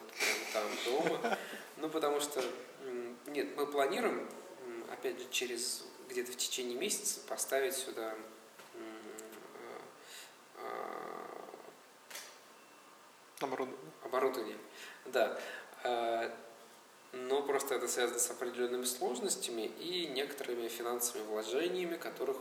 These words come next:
Speaker 1: у нас сейчас, э, в карманах нет. То есть для того, чтобы делать здесь, м, пряники, нужно построить, поставить сразу несколько единиц. Это должна быть плита, на которой ты делаешь, э, заварку из сахара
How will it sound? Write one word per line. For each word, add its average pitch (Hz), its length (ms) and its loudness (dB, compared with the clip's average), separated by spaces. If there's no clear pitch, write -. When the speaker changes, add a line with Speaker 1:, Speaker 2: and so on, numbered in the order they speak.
Speaker 1:
у - 40 -6
нас 117 280 -2
сейчас, - 560 -4
э, - 300 -6
в - 40 -14
карманах 113 500 -2
нет. 110 220 0
То - 80 -6
есть - 260 -2
для 123 100 0
того, 127 200 2
чтобы 123 240 -2
делать 123 320 6
здесь, 120 300 -2
м, 120 160 -6
пряники, 180 380 0
нужно 117 180 -4
построить, 135 500 -2
поставить 127 360 -2
сразу 127 280 0
несколько 135 460 2
единиц. 120 680 0
Это 104 380 -4
должна 120 320 0
быть 113 180 -4
плита, 123 520 4
на 123 100 -4
которой 120 320 0
ты 117 140 -8
делаешь, 117 580 0
э, 113 200 -4
заварку 113 680 4
из 110 240 -4
сахара 110 640 4